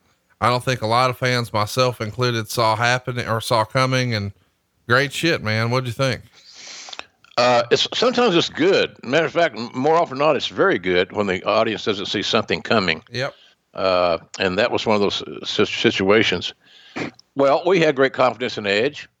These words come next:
Speaker 2: He, he needed a, he needed a breakout development, becoming the champion, uh, un-, with a surprising win over the,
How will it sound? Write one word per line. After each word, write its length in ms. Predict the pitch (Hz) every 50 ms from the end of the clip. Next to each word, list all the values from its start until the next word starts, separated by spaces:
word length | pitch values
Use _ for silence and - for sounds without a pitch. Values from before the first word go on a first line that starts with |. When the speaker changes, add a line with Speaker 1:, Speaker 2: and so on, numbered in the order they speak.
| _ _ _ _ _ _ _ _ _ _ _ _ _ _ _
Speaker 2:
He, 220 | - - 131 135 -
he 220 | - 131 135 139
needed 320 | 127 131 135 123 120 110 107
a, 200 | 98 95 90 - -
he 100 | 120 113
needed 220 | 135 135 123 110
a 40 | 104
breakout 580 | 90 95 117 123 120 - 123 123 120 - - _ _ _ _ _ _ _ -
development, 600 | 92 101 98 92 113 117 127 131 123 131 135 127 - _ _ _ _ _ _ _ _ _ _ _ _ _ _ _ _ -
becoming 360 | 107 110 - 127 120 120 110
the 80 | 98 92
champion, 560 | - - 131 131 123 - 131 131 135 131 135 _ _ _ _ - - -
uh, 100 | 95 - -
un-, 260 | - 113 104 98 - _ _ _ -
with 320 | 95 98 107 107 101 98
a 220 | 98 95 90 90 - _ _ _ _
surprising 720 | - - - - - - 127 127 131 127 - 123 117 107 110
win 240 | 117 123 123 123
over 180 | 120 113 107 98
the, 80 | 90